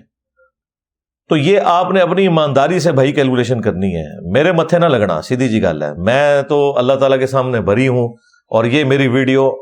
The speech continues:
آندہ آنے والے وقت کے لیے بھی گواہ ہوگی اس حوالے سے۔ باقی میری ویڈیوز کی اپلوڈنگ ڈیٹس بتا دیتی ہیں کہ میں نے بات کس وقت کی تھی اور وہ والی بات میں نے کس وقت کی تھی۔ وہ ہر بات اپنی جگہ پہ بالکل درست ہوتی ہے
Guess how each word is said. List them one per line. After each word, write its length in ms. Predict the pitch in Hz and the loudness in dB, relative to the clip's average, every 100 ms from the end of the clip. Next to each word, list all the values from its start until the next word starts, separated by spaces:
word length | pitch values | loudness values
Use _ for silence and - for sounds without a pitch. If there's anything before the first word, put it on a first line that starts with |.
| - - | -12 -2
آندہ 420 | 120 139 156 156 | -2 2 0 0
آنے 260 | 123 131 131 | 0 2 2
والے 180 | 123 117 | 2 2
وقت 320 | 107 107 - | 0 -4 -6
کے 100 | 127 | -2
لیے 180 | 120 120 | 0 0
بھی 260 | 127 135 110 | 0 -2 -2
گواہ 220 | 107 127 | 0 0
ہوگی 460 | 87 76 71 78 98 | 0 -4 -8 -8 -6
اس 120 | 101 | -4
حوالے 300 | 78 76 76 | -4 -6 -8
سے۔ 160 | - - _ _ _ _ _ _ _ _ _ _ - 101 | -12 -16 _ _ _ _ _ _ _ _ _ _ -14 -2
باقی 260 | 120 120 151 | -2 0 -2
میری 200 | 151 139 | 0 2
ویڈیوز 400 | 147 156 160 - | 2 0 -2 -2
کی 100 | 160 | -2
اپلوڈنگ 500 | - 143 156 156 156 | -2 0 0 0 0
ڈیٹس 580 | 127 143 147 - - - 123 | 0 -2 -6 -20 -20 -20 -4
بتا 280 | 127 131 139 139 | -2 0 0 0
دیتی 260 | 131 131 | 0 -2
ہیں 60 | 131 | -2
کہ 180 | 135 127 | -2 0
میں 120 | 127 | 0
نے 60 | |
بات 340 | 113 107 110 - | 0 0 -2 -4
کس 180 | 143 135 | -4 -4
وقت 220 | 139 - | -8 -4
کی 120 | 131 | -6
تھی 360 | 131 127 143 - _ _ _ _ _ _ _ _ - | -4 -8 -8 -20 _ _ _ _ _ _ _ _ -2
اور 320 | 113 113 110 | 0 2 0
وہ 200 | 98 139 | 0 0
والی 180 | 135 117 | 2 2
بات 220 | 113 110 | 0 0
میں 140 | 110 | -2
نے 80 | 107 | -2
کس 220 | 135 - | -4 -4
وقت 200 | 123 - | -6 -4
کی 100 | 127 | -8
تھی۔ 200 | 123 127 127 | -4 -6 -2
وہ 280 | 143 113 | -2 0
ہر 160 | 143 180 | 0 0
بات 360 | 131 127 143 - | 0 0 0 -2
اپنی 280 | 117 147 | -2 0
جگہ 180 | 131 135 | 0 0
پہ 100 | 135 | 0
بالکل 280 | 123 123 156 104 | -2 0 -2 0
درست 260 | 135 160 120 | -2 0 -4
ہوتی 280 | 104 | -2
ہے 40 | 127 | -2